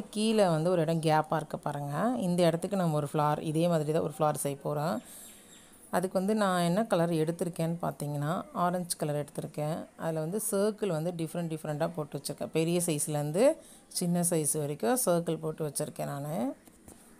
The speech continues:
இப்போ இந்த சர்க்கிளெல்லாம் நம்ம வந்து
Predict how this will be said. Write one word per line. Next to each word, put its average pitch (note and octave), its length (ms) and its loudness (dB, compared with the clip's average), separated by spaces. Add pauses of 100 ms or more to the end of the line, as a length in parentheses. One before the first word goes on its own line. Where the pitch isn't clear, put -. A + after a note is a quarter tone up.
(1300)
இப்போ F#3 180 4
இந்த F3 100 4 (120)
சர்க்கிளெல்லாம் G3 520 10
நம்ம E3 200 4
வந்து F3+ 120 4